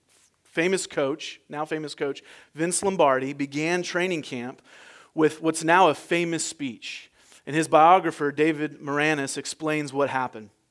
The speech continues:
He says, quote, "He took nothing for granted," Coach Lombardi. "He began a tradition of starting from scratch, assuming that the players were blank slates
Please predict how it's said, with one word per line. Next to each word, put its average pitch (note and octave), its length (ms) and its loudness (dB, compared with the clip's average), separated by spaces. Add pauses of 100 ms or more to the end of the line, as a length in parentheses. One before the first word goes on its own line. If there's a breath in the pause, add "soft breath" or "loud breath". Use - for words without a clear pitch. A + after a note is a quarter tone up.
(500)
He D3 60 -14
says, D3 300 2
quote, E3+ 260 2
"He E3 80 -10
took F3 240 0
nothing F3 360 -2
for G3+ 120 -4
granted," C#3 420 -6 (220 soft breath)
Coach C3 220 -12
Lombardi. B2+ 420 -12 (800 soft breath)
"He E3 100 -8
began E3 320 4
a G3 60 6
tradition F#3 600 0
of D3+ 220 0
starting E3+ 460 0
from D#3 220 -10
scratch, - 720 -6 (880 soft breath)
assuming G3 600 0
that E3+ 120 2
the E3+ 80 -6
players F#3 540 2
were D3 120 -4
blank D3 360 -4
slates D3+ 720 -4